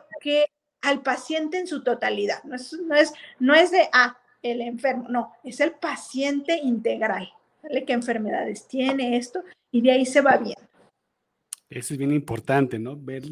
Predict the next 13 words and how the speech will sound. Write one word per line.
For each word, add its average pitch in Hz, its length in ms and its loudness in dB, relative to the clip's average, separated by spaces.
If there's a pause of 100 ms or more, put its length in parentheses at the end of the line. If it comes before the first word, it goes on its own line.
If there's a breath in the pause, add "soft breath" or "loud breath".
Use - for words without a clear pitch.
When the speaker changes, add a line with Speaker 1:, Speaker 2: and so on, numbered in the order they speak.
(180)
Speaker 2:
a 110 80 -18
la 110 240 -10
persona 156 580 -2
de 127 160 -6
manera 127 360 0
integral. 123 600 2 (460 loud breath)
Aquí 127 300 0
hay 175 160 4
un 190 200 6
WhatsApp 175 460 2
que - 220 -12
quisiera 147 340 0
compartir 135 760 -2